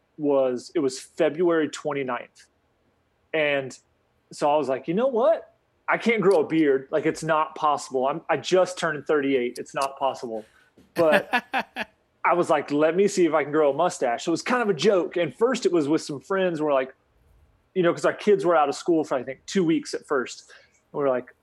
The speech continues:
Speaker 1: "Okay, for two weeks, we'll grow a mustache. It'll be funny." And then we <laughs> found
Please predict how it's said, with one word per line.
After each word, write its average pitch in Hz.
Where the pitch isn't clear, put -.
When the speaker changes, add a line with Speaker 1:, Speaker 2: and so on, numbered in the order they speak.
Speaker 1:
"Okay, 185
for -
two 240
weeks, 196
we'll 156
grow 143
a 131
mustache. 131
It'll 151
be 151
funny." 135
And 165
then 151
we 147
<laughs> -
found -